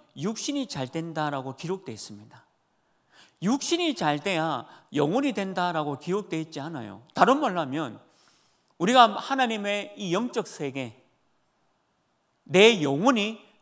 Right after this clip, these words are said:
잘 되는 것이 내 육신도 잘 될 수밖에 없음을,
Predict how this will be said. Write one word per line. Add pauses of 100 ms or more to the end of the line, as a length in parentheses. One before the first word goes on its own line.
(100)
잘
되는
것이 (200)
내
육신도 (140)
잘
될
수밖에
없음을,